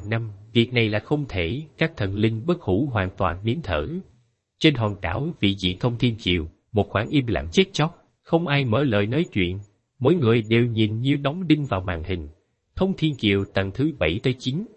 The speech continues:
diễn ra ở ngoài không gian, còn tầng thứ mười tới mười hai lại diễn ra trong một hành tinh. Từ tâm, chạy lên tầng dung nham, một mạch kéo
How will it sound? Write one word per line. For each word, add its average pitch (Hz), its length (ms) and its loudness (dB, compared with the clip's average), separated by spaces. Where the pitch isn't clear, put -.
diễn 104 220 0
ra 120 140 -2
ở 123 260 -4
ngoài 80 200 -2
không 110 280 -4
gian, 95 220 0
còn 123 240 0
tầng 117 180 2
thứ 185 140 -2
mười 101 260 2
tới 139 180 -2
mười 92 220 -2
hai 98 280 -4
lại 101 200 0
diễn 107 260 0
ra 120 340 -2
trong 143 160 0
một 101 160 -2
hành 90 240 -4
tinh. 107 120 2
Từ 104 140 4
tâm, 117 320 -2
chạy 104 260 0
lên 139 180 2
tầng 101 220 0
dung 113 220 0
nham, 107 220 -2
một 143 240 2
mạch 127 200 0
kéo 175 160 2